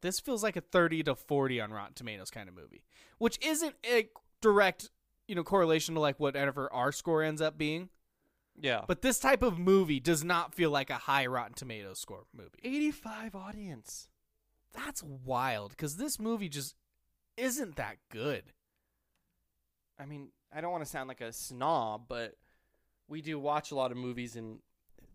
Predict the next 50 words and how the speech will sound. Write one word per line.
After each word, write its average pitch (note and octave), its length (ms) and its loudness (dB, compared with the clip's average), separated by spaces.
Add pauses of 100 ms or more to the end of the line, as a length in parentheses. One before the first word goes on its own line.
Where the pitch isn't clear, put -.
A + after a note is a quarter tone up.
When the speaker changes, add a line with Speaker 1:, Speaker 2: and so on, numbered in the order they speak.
(160)
Speaker 2:
think F#3+ 240 4
about C3+ 340 4
these B2 200 -8
movies A#2 400 -4
in A#2 80 -4
a G#2+ 60 -6
different G#2+ 380 -10
way. A#2+ 420 2 (480)
So B2+ 200 -2
maybe B2+ 300 -2
that's A#2+ 340 2
part C#3+ 260 2
of C#3 60 -2
the C#3+ 80 0
reason. F3 540 -2
I C#3 120 -2
don't C3 180 -4
know. D#3 280 2 (480)
I B3+ 120 4
also D4+ 260 6
te-, C#4 140 0
texted A#3 580 0
you, F#3+ 160 2
I F#3 80 4
thought F#3 220 2
it F3+ 60 0
was E3 100 -6
gonna F3+ 140 -8
be E3+ 160 -4
a C#3 60 -2
movie D3 240 -2
that C#3+ 200 0
felt C#3+ 160 0
like C3+ 160 -4
it C#3+ 40 0
was B2+ 120 -6
thirty C3+ 280 -2
minutes B2+ 280 -6
too D3+ 160 -6
long. B2 380 -4 (340)
And G3+ 100 -6
ironically, B3+ 500 0
it B3+ 60 0
might C#4+ 120 -2
have G4+ 80 2
been F#4+ 120 0
thirty A#3 240 2
minutes A#3+ 220 2
too A#3 160 -4
short. F3+ 440 0